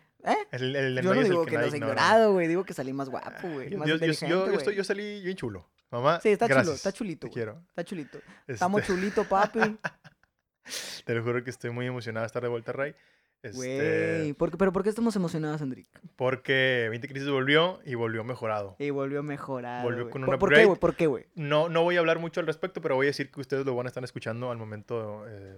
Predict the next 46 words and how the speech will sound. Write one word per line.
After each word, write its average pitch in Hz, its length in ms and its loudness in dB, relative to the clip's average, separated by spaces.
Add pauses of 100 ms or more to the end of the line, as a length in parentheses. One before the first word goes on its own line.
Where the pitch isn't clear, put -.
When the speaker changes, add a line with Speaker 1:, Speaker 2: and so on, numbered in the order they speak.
Speaker 2:
de 107 80 -16
Speaker 1:
Bueno, 208 180 4
yo 214 100 6
sí 247 120 0
lo 214 80 6
voy 196 80 6
a - 20 8
Speaker 2:
escucharnos. 170 60 2
Speaker 1:
decir, 190 100 2
a 202 60 0
mí 190 120 -2
me 180 60 -2
vale 175 160 0
mucha 170 220 -6
Speaker 2:
A - 20 -4
Speaker 1:
madre, 185 240 -2
Speaker 2:
ver, - 0 -
Speaker 1:
güey. 190 120 0
Speaker 2:
dilo, 220 100 -6
dilo. 113 120 -2
Speaker 1:
Este, 143 720 2
conseguimos 143 400 -6
micrófonos, 175 500 -4
güey. 85 140 -16 (160)
Speaker 2:
Micrófonos 120 480 -6
Speaker 1:
Pues 110 120 -8
Speaker 2:
decentes. 147 260 -2
Speaker 1:
pasamos 170 400 2
de 196 60 -2
estar 180 200 2
hablando 180 540 2
con 139 240 -2
u-, 143 140 -2
unos 156 220 -6
audífonos 170 360 0
de 160 80 0
celular 147 420 0
y 139 40 -8
tener 135 200 -4
que 147 100 -8
sincronizar 143 760 0
y 131 160 -10
que 127 360 -6 (360)
el 139 180 0
pedo 170 400 6
de, 139 640 2